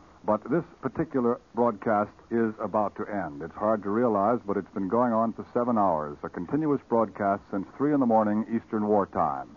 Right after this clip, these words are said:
And now Columbia will resume its regularly scheduled programs, interrupting for news of extraordinary importance, of course.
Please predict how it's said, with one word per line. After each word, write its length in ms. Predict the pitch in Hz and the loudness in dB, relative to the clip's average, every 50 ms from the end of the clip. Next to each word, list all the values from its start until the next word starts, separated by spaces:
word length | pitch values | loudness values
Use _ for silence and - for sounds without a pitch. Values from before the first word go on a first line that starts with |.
| - - - - - - - | -20 -20 -20 -20 -20 -10 -6
And 100 | 85 98 | -2 2
now 160 | 113 135 160 | 4 4 4
Columbia 480 | 160 160 - 147 147 143 135 139 135 127 | 4 4 2 2 2 4 4 4 4 4
will 120 | 127 127 | 4 2
resume 400 | 120 117 113 110 120 143 139 127 | 2 2 0 0 2 2 2 2
its 140 | 123 104 - | 2 0 0
regularly 440 | - 120 139 135 127 120 110 110 101 - | 0 2 2 2 2 2 2 2 0 0
scheduled 420 | - - 135 135 117 98 104 90 - | 0 0 0 0 2 0 -2 -2 0
programs, 580 | - 104 101 90 92 98 95 104 123 151 139 - - - - - | 0 0 0 2 2 2 2 2 2 0 -2 -4 -8 -18 -8 -4
interrupting 600 | 113 131 135 143 139 123 110 - - 117 117 117 107 | -2 0 2 4 4 2 2 0 0 2 2 2 2
for 220 | - 110 107 107 | 2 2 2 4
news 360 | 107 113 127 127 123 123 113 - - - - - - | 4 4 4 4 4 2 0 -2 -6 -18 -20 -10 -6
of 140 | - 104 104 | -4 -2 0
extraordinary 760 | 104 95 - - - 123 120 117 110 107 110 107 104 101 98 | -2 -2 -4 -4 0 2 2 4 4 4 4 4 4 4 2
importance, 500 | 95 85 - - 110 101 92 98 95 - - | 0 -2 0 2 2 2 2 0 -4 -4 -6
of 140 | 92 80 - | -8 -6 -2
course. 320 | - 123 104 78 - - | 2 2 2 2 2 -4